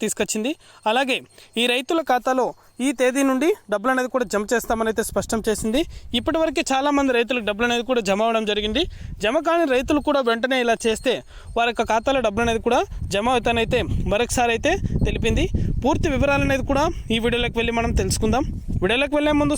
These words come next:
స్మాల్ రిక్వెస్ట్, వీడియోస్ని చాలామంది చూస్తున్నారు కానీ సబ్స్క్రైబ్ అయితే చేసుకోవట్లేదు. దయచేసి ప్రతి ఒక్కరూ కూడా మన ఛానల్ని సబ్స్క్రైబ్ చేసుకొని సపోర్ట్ చేయండి. అదేవిధంగా నేను చేసే ప్రతి వీడియో కూడా మీరు మిస్ అవ్వకుండా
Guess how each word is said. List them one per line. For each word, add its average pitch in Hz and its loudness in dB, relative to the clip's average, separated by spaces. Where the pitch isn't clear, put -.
స్మాల్ 262 0
రిక్వెస్ట్, - 0
వీడియోస్ని 302 2
చాలామంది 277 2
చూస్తున్నారు 262 0
కానీ 262 0
సబ్స్క్రైబ్ 262 0
అయితే 262 0
చేసుకోవట్లేదు. 233 0
దయచేసి 247 0
ప్రతి 254 0
ఒక్కరూ 294 0
కూడా 277 2
మన 226 0
ఛానల్ని 254 0
సబ్స్క్రైబ్ 240 0
చేసుకొని 254 0
సపోర్ట్ 214 -2
చేయండి. 220 0
అదేవిధంగా 294 2
నేను 269 0
చేసే 294 0
ప్రతి 262 0
వీడియో 262 2
కూడా 254 0
మీరు 269 4
మిస్ 254 0
అవ్వకుండా 262 2